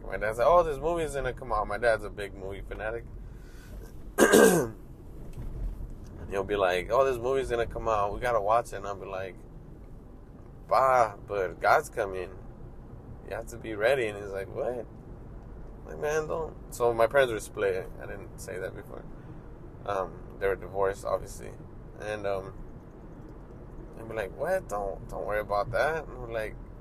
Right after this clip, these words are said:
"Bah, like, God's gonna come.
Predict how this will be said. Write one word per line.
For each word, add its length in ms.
"Bah, 320
like, 340
God's 240
gonna 180
come. 640